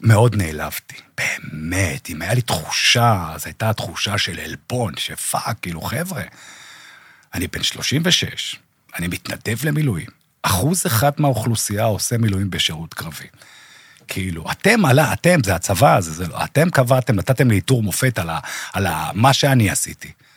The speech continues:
אני מצפה, אני ש-, שאפתי למקצועיות, למצוינות, לא פחות מזה ציפיתי, עוד הייתי נאיבי, אתה מבין? ומהר מאוד התבדיתי והבנתי, והיה הרבה מאוד... זה בסדר, אתה יודע, חלק מה-,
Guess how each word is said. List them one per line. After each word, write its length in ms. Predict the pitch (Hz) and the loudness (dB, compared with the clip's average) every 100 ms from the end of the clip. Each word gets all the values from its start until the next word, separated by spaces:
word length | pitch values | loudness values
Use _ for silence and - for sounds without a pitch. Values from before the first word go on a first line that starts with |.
| _ _ _ _ | _ _ _ _
אני 120 | 113 180 | 2 4
מצפה, 380 | 208 208 - 220 214 185 151 - _ _ _ _ _ | 4 -2 0 2 2 0 -4 -8 _ _ _ _ _
אני 180 | 185 180 | 2 2
ש-, 260 | - - 135 | 0 0 2
שאפתי 540 | 123 - 131 120 127 | 2 4 2 2 0
למקצועיות, 800 | 110 104 - 95 104 165 - 90 | 0 -2 -2 -2 0 0 -2 -8
למצוינות, 720 | 80 - 98 80 160 180 - _ _ _ - | -6 -4 -4 -4 -4 -6 -10 _ _ _ 0
לא 120 | 240 | 2
פחות 300 | - 285 285 | 4 0 2
מזה 200 | 269 285 | 0 0
ציפיתי, 480 | - 262 320 226 127 | -2 -2 -2 0 -2
עוד 160 | 107 | 2
הייתי 240 | 147 190 220 | 2 4 6
נאיבי, 420 | 226 285 277 143 | 6 6 4 2
אתה 140 | 101 | 2
מבין? 360 | 101 95 208 208 - - - - - - - _ | 0 2 2 2 -2 -18 -20 -20 -20 -20 -20 _
ומהר 280 | 120 165 190 | 0 4 4
מאוד 200 | 160 131 | 4 2
התבדיתי 500 | 107 90 87 123 110 | 0 -2 0 0 0
והבנתי, 760 | 80 76 76 120 131 117 92 85 | -4 -8 -2 0 0 -2 -6 -6
והיה 300 | 73 76 87 | -10 -10 -8
הרבה 380 | 76 71 - 87 | -8 -10 -8 -6
מאוד... 260 | 82 76 76 | -4 -6 -8
זה 120 | 123 160 | 0 0
בסדר, 380 | - 214 208 | 2 0 0
אתה 100 | 104 | 0
יודע, 240 | 110 135 123 | 2 2 2
חלק 380 | - 156 165 131 | 0 -2 0 0
מה-, 360 | 101 90 80 | 0 0 -4